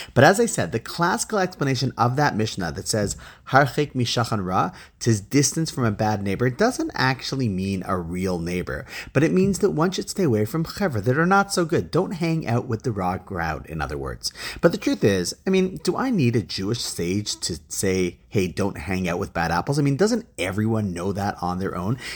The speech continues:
It just sounds like common sense, true? But that's not actually what the sage is really teaching us.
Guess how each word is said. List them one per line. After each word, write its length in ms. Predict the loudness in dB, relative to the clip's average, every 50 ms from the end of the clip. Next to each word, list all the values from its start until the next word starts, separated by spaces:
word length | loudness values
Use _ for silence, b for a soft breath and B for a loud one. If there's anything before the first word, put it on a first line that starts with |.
| B B
It 100 | 0 0
just 200 | 0 0 0 2
sounds 340 | 2 4 4 4 2 0 -2
like 160 | -4 -4 -6
common 400 | -8 -4 -2 0 0 2 0 -2
sense, 500 | -2 0 0 0 0 0 -2 -4 -6 -6
true? 380 | -4 0 4 4 4 4 2 -2 B B B B B B B B B B B B
But 100 | -4 2
that's 300 | 4 4 4 4 2 2
not 420 | 4 4 6 6 6 6 4 2 0
actually 380 | -2 -2 -2 -2 -2 -4 -2 -2
what 180 | -2 -2 -2
the 60 | -2 0
sage 480 | 0 0 2 2 2 2 2 0 -2
is 140 | -4 -4 -2
really 400 | 0 4 4 4 4 4 2 0
teaching 400 | 0 -2 -4 -2 -2 -4 -4 -4
us. 240 | -4 -4 -6 -6